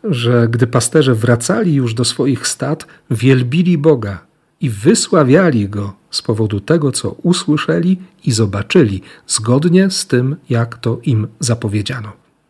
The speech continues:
Spotkanie z Jezusem, przekonanie się na własne oczy i na własnej skórze, że Słowo Boga jest prawdą,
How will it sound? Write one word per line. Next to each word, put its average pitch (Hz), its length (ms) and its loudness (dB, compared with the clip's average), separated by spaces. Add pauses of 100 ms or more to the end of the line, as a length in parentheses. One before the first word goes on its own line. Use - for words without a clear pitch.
(760)
Spotkanie 160 580 -2
z 156 40 0
Jezusem, 113 600 -2 (680)
przekonanie 139 520 0
się 151 120 0
na 139 120 2
własne 143 580 0 (160)
oczy 135 540 0 (580)
i 139 100 6
na 120 160 6
własnej 117 540 2
skórze, 113 680 -4 (600)
że 110 180 0
Słowo 143 440 2
Boga 127 320 0
jest 110 260 -4
prawdą, 117 640 -2